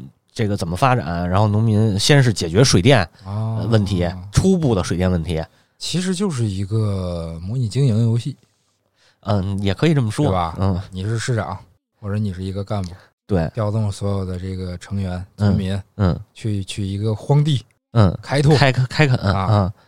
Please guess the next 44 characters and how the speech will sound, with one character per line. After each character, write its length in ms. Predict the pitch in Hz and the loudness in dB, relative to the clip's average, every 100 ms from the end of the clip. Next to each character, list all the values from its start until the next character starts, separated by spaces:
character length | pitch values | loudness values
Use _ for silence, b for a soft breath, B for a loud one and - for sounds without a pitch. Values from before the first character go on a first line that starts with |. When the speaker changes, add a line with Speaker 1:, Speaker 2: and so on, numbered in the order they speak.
| - | 0
Speaker 1:
就 160 | 254 | 6
是 60 | 190 | 6
拓 160 | 165 143 | 6 6
荒， 180 | 165 - - | 6 4 0
Speaker 2:
对。 80 | 127 | 4
Speaker 1:
然 80 | 156 | 6
后 180 | 156 - B B - | 6 2 B B 0
先 180 | 202 | 2
解 120 | 160 113 | 6 6
决 140 | 156 | 6
水 140 | 143 | 6
电 200 | 123 139 | 8 8
问 160 | 107 104 | 8 4
题， 120 | 90 | 2
然 240 | 90 92 127 | 4 4 4
后 80 | |
解 180 | 98 98 | 4 4
决 240 | 98 120 139 | 6 6 6
农 260 | 135 123 | 6 6
民 220 | 143 123 | 6 6
的 100 | 143 127 | 8 8
那 180 | 117 | 6
个 120 | 95 95 | 4 2
经 240 | 90 196 | 6 6
营， 100 | 110 | 8
Speaker 2:
嗯。 20 | |
对， 20 | |
先 80 | 98 | 6
搞 140 | 139 104 | 2 -2
基 180 | - 143 | -2 -2
建。 160 | 156 | 4
Speaker 1:
对， 160 | 120 107 | 6 6
搞 140 | 113 | 4
基 160 | 113 202 | 4 4
建， 240 | 190 104 | 6 6
然 80 | 120 | 6
后 100 | 185 98 | 4 4
再 200 | 175 147 | 2 4
怎 100 | 98 | 4
么 60 | |
挣 120 | 123 131 | 4 6
钱， 300 | 113 120 143 | 6 6 4
Speaker 2:
啊。 60 | - | 0
对。 160 | 101 | -10